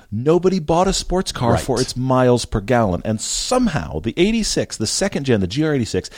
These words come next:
Speaker 1: is better than the first gen. And the first critique I hear from people is, "Yeah, but the M P G's not that good." I'm like,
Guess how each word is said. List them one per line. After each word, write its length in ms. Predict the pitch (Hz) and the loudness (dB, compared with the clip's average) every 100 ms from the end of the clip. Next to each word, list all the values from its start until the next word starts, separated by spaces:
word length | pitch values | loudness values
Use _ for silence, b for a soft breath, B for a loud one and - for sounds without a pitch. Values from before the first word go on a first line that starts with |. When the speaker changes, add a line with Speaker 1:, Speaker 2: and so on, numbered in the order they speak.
| B | B
Speaker 1:
is 220 | - 151 117 | 0 2 2
better 340 | 160 196 208 | 2 2 2
than 140 | 208 | 2
the 80 | 170 | -2
first 400 | - 175 170 - | 0 0 0 0
gen. 240 | 113 95 - | 0 0 0
And 140 | 113 | 0
the 60 | 117 | 0
first 420 | - - 208 - | -2 0 0 0
critique 320 | 185 - 185 | -2 -2 0
I 100 | 151 | 2
hear 140 | 147 156 | 4 2
from 140 | 131 | 2
people 240 | 117 110 107 | 2 4 4
is, 100 | - B B | 2 B B
"Yeah, 180 | 113 123 | 2 2
but 120 | 110 | 2
the 120 | 98 | 2
M 100 | 107 | 2
P 120 | 101 90 | 2 2
G's 220 | 101 87 | 0 0
not 160 | 76 | -2
that 140 | - 73 | -2 -4
good." 180 | 73 - | -4 2
I'm 100 | 139 | 4
like, 240 | 143 - | 4 0